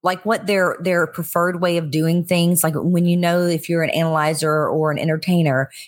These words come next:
you're gonna have a preferred way of doing things that are your natural strengths. Um, we look at what our natural strengths are. We also look at some of those things that have been conditioned with us. And I'll, and I'll give you a perfect example. Um, one of the things I,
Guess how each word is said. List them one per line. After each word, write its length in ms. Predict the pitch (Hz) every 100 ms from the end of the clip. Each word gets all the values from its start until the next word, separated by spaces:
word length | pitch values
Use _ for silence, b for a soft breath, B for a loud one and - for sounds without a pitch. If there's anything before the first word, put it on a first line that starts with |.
| B
you're 100 | 175
gonna 140 | 185
have 100 | 170
a 60 | 160
preferred 500 | 180 165 170 170 156
way 160 | 160
of 220 | 151 160 147
doing 340 | 175 175 165
things 300 | 143 143 151
that 100 | 156
are 60 | 156
your 200 | 156 170
natural 640 | 170 180 196 - 165 143
strengths. 600 | - - 113 110 - - B B B
Um, 320 | - 160 127 -
we 160 | 175 185
look 280 | 170 196 208
at 120 | 180
what 160 | 180
our 100 | 170
natural 420 | 165 147 160 - 180
strengths 380 | - 185 170
are. 160 | 170 165
We 140 | 160 -
also 440 | 156 175 - 185
look 340 | 160 156 180 175 -
at 260 | 160 160 - B B
some 180 | - 226
of 80 |
those 220 | 214 202 -
things 200 | 196 190
that 60 |
have 80 | 185
been 160 | 180 175
conditioned 540 | 190 175 185 160 147
with 180 | 139 147
us. 240 | 139 - -
And 100 | 160
I'll, 160 | 160 -
and 100 | 170
I'll 80 | 165
give 160 | 170
you 60 | 151
a 20 |
perfect 320 | 151 175 -
example. 580 | 170 151 170 156 131 123 B B B
Um, 280 | 175 165 156
one 200 | 190 208
of 40 |
the 80 | 196
things 280 | 202 190 175
I, 160 | 156